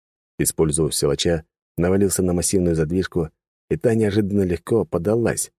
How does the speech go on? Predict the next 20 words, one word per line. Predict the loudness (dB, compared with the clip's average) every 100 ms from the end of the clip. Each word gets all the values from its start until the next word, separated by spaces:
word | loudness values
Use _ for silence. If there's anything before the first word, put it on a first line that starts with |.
| _ _
откидываясь | -6 -4 -2 2 2 0
в |
сторону | -2 0 2 2 -2 -6 _ -2
и |
открывая | -2 0 2 2 2
нам | 0 -2
путь | -2 -2
внутрь | -2 0 -2
корабля. | -2 -4 -4 -6 -10 -18 _ _ _ _ _ _ _ _ -2
Выставив | 0 0 0 -2
перед | -4 -4
собой | 0 2 2
заряженный | 2 2 0 0 -2
резонатор, | -2 -2 -2 -2 -4 -8 _ _
направил | -4 0 0 2 2
лучи | 0 -4
фонарей | -2 -2 2 0
в | 0
тёмную | 0 0 0
глубину | 0 -2 0 -2